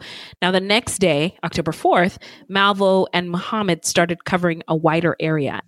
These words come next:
and then started taking two or three days between shootings. On October fourth, forty-three-year-old part-time substitute teacher Caroline Sewell was wounded in the chest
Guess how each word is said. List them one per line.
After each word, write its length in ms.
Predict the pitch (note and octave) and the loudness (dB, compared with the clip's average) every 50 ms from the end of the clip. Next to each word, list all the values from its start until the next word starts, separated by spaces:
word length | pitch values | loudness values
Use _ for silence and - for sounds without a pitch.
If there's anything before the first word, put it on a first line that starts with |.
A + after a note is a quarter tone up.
| - | -4
and 220 | - F#3 F#3 F#3+ G3+ | -4 -4 -2 -2 0
then 420 | C4+ D#4 D#4 C4 G#3+ G3+ G3+ G3+ | 2 2 4 4 2 0 0 -2
started 360 | G3 - - F#3+ F3+ F3 F#3 - | -2 0 2 2 0 0 -4 -4
taking 420 | - G#3+ F#3+ - - G3 F3+ F#3 - - | 0 0 0 0 -2 -10 -10 -8 -6 -4
two 400 | - - C#4 C#4 C#4 C#4 C4 - | -2 2 4 4 6 4 4 2
or 80 | - G3+ | 0 -4
three 260 | G#3 - - B3+ C4 | -2 0 0 0 2
days 280 | B3 A3+ G3 F#3 F#3 - | 4 4 4 4 2 0
between 340 | - E3+ - - E3 E3 D#3+ | -6 -8 -6 -6 -6 -6 -6
shootings. 540 | - - E3 D3 - F#2+ - _ - - - - - - - - - _ - | -6 -4 -4 -2 -4 -4 -10 _ -20 -20 -20 -20 -20 -20 -20 -20 -14 _ -6
On 80 | F#3+ | -4
October 340 | G3 F#3+ - - G3 F#3 F#3 | -4 -6 -6 -8 -8 -8 -8
fourth, 640 | F#3 _ - - C4+ D4 C4+ F#3+ E3 F3 - - - _ - - - - - - _ | -10 _ -6 -2 0 0 2 0 0 -2 -4 -8 -14 _ -20 -20 -20 -20 -20 -20 _
forty-three-year-old 880 | - - C4 C4+ C4+ C#4+ - - C4 B3+ A#3 A3 G3+ F#3+ F#3+ F#3 - - | -4 0 0 0 0 -2 -6 -4 -2 0 2 4 4 4 2 2 -2 -6
part-time 580 | - - A3+ A#3+ - - - - A3+ G#3+ G#3 | -2 2 2 2 2 0 -2 -2 -2 -2 -2
substitute 720 | G3+ - - G#3 G#3 A3 - - G#3 - - G#3 D#3+ - | -2 0 0 0 0 0 -4 -10 -8 -6 -4 -4 -4 -4
teacher 380 | - - G3 A3 - - F3+ F3 | -4 -4 -4 -2 -2 -2 -2 -2
Caroline 580 | - - - A3+ G#3 G#3 G3+ G3+ F#3+ F3+ F#3 | -2 -2 0 2 2 4 2 2 0 -2 -2
Sewell 600 | F#3 - - - D4+ D4 A#3 F#3+ E3+ E3 D#3+ E3 D#3 | -4 -4 -2 0 0 2 2 2 2 2 2 0 0
was 200 | E3 E3 D#3 D#3+ | 0 -2 -4 -4
wounded 480 | D#3+ E3 A3+ C#4 D4 C#4+ B3 G3 F3+ F#3 - | -2 0 2 2 2 2 0 0 -2 -2 -4
in 80 | F3 E3+ | -8 -8
the 60 | E3+ | -8
chest 500 | - - - B3+ A3 G3 - - - | -6 -4 0 2 2 2 0 -2 -8